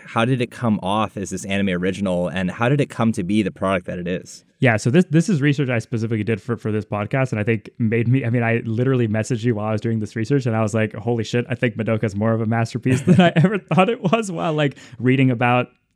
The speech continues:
Speaker 2: its production and, and how it was made. And let me elaborate a little bit on that. So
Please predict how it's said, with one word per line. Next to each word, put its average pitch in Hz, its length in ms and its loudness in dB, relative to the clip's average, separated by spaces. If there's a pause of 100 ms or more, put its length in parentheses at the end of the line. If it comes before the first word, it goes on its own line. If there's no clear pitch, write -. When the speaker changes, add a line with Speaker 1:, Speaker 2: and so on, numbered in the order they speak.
Speaker 2:
its 120 160 -6
production 113 580 -2
and, 117 120 -4
and 107 400 -2
how 107 240 0
it 107 100 -2
was 104 160 -4
made. 107 240 2
And 117 260 2
let 117 140 2
me 135 80 4
elaborate 107 400 0
a 101 60 -4
little 98 180 -4
bit 95 140 -6
on 92 160 -6
that. - 240 -8
So 113 280 0